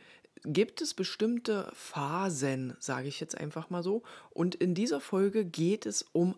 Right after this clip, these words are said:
eine Run-Phase. Warum möchte ich gerade über diese Run-Phase erzählen? Weil wir uns nämlich gerade in einem ninety-day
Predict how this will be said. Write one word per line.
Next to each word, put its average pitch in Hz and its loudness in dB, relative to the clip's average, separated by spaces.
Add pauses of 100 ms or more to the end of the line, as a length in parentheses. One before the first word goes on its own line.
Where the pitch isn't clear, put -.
eine 156 0 (200)
Run-Phase. 151 2
Warum 185 4
möchte 220 2
ich - -2
gerade 214 0 (500)
über 196 4
diese 156 2
Run-Phase 170 0
erzählen? 208 -2
Weil 202 4
wir 180 0
uns 190 -4
nämlich 190 2
gerade 175 -2
in 170 0
einem 151 -2
ninety-day 151 0